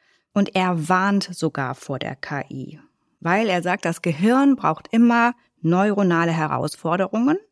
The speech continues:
Das ist ja auch der Grund, warum ältere Menschen oft Kreuzworträtsel machen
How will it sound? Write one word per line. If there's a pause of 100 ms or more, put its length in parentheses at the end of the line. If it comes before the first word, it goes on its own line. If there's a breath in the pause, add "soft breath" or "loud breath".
(480)
Das
ist
ja
auch
der
Grund,
warum
ältere
Menschen
oft
Kreuzworträtsel
machen